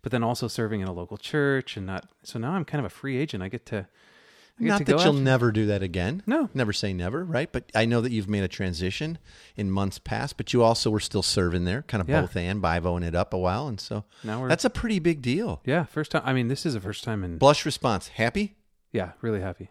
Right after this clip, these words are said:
Speaker 2: Like, I
Speaker 1: Really
Speaker 2: know
Speaker 1: free.
Speaker 2: obviously your schedule and time with your kids is gonna change immensely.
Speaker 1: Yeah. It'll be the first time in six years where I've had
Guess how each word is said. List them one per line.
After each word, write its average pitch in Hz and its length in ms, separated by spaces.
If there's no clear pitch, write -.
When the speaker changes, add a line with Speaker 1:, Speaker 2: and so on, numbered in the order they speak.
Speaker 2:
Like, 104 100
I 104 60
Speaker 1:
Really 117 80
Speaker 2:
know 117 80
Speaker 1:
free. 107 40
Speaker 2:
obviously 104 300
your 90 80
schedule 90 480
and 82 120
time 92 220
with 80 80
your 80 80
kids 78 220
is 82 80
gonna 78 160
change 82 340
immensely. 73 640
Speaker 1:
Yeah. 95 220
It'll 147 140
be 170 100
the 165 60
first 147 340
time 120 400
in 95 360
six - 340
years 107 240
where 98 100
I've - 80
had 92 320